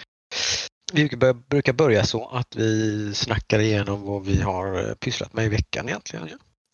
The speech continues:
Eh, och sådär. Och, eh, i del två går vi in på lite nyheter och sånt, om det finns nyheter att prata om.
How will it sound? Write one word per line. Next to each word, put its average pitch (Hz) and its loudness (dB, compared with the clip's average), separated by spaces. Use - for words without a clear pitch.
Eh, 64 -16
och - -16
sådär. - 0
Och, - -16
eh, 151 -4
i 139 -4
del 139 0
två 117 -6
går 123 -6
vi 123 -6
in 123 -12
på - -6
lite 127 -2
nyheter 120 0
och 113 -4
sånt, - -10
om 120 -8
det 123 -6
finns 131 -12
nyheter 120 -6
att - -10
prata - -4
om. - -6